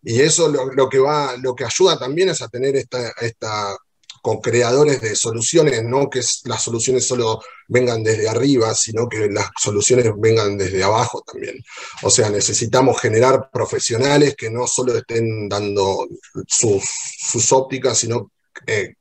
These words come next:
generar profesionales que no sean especialistas en un tema y que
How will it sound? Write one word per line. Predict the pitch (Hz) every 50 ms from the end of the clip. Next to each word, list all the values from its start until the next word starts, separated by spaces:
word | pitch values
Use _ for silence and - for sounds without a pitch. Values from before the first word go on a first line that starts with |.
| _ -
generar | - 98 95 - - - 107 107 113 120 123 123 -
profesionales | - 117 92 113 - - 107 113 117 117 110 101 - - _ - - - - - _
que | - 120 107 104
no | 120 131
sean | 127 - 143 131 131 127
especialistas | 113 - - - - - 110 123 131 120 - 123 110 -
en | 113 120
un | 127 120 117
tema | 151 156 160 156 135
y | 113 -
que | 110 104